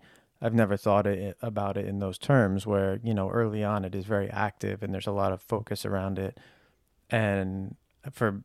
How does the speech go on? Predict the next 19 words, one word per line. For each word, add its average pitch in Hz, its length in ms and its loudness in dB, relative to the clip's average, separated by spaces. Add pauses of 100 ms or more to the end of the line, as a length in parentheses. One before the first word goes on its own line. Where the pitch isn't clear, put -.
for 101 160 0
me, 107 280 4
the 95 100 -2
passive 95 440 -2
recovery 95 600 -2
has 98 120 -6
been 95 280 -2
more, 98 460 0 (500)
how 107 220 2
can 101 200 0
I 98 80 0
be 95 280 -6 (240)
just - 200 -4
better - 580 -6 (440)
in 101 140 0
my 85 120 -4
life, - 360 -12
right? 101 220 0
Like, 90 360 -6